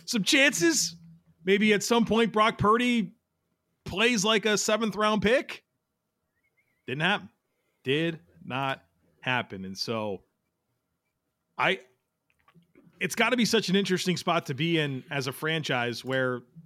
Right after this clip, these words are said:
I mean, I guess Jimmy G's getting healthy. You, you gave up the world for Trey Lance, but this dude just out there being the trigger man for a <laughs> high octane offense that scores thirty plus points every week, it seems. So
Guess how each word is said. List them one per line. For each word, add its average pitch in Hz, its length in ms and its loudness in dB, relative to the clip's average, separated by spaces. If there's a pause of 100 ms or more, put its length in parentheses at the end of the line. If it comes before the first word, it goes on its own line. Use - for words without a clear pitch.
(260)
I 120 100 -8
mean, 131 200 -4
I 117 80 -4
guess 127 220 -4
Jimmy 139 320 -6
G's 131 260 -6
getting 131 220 -4
healthy. 123 360 -4
You, 120 180 -6
you 127 180 -10
gave 135 260 -2
up 127 160 -4
the 123 60 -8
world 127 420 -6
for 120 120 -10
Trey 127 260 -8
Lance, 135 420 -6 (480)
but 160 80 -2
this 196 160 2
dude 196 200 0
just 170 200 -2
out 170 240 0
there 175 360 0 (1040)
being 185 380 2
the 160 120 -2
trigger 175 340 0
man 160 240 0
for 151 400 0 (140)
a 135 80 -2
<laughs> - 0 -
high - 280 -2 (120)
octane 175 500 0 (480)
offense 185 480 2
that 160 140 -2
scores 202 420 2 (540)
thirty 208 340 2
plus 214 380 -2
points 214 340 0
every 214 240 2
week, 233 300 0
it 135 100 -8
seems. 123 340 -6
So 131 380 -2